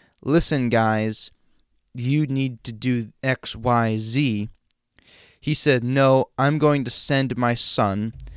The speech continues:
um, and he is going to come down,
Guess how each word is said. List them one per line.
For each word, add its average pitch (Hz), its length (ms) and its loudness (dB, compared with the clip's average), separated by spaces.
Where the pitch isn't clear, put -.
um, 107 440 -2
and 127 220 -2
he 165 160 4
is 147 100 8
going 139 320 4
to 135 120 -6
come 151 420 -2
down, 107 540 -4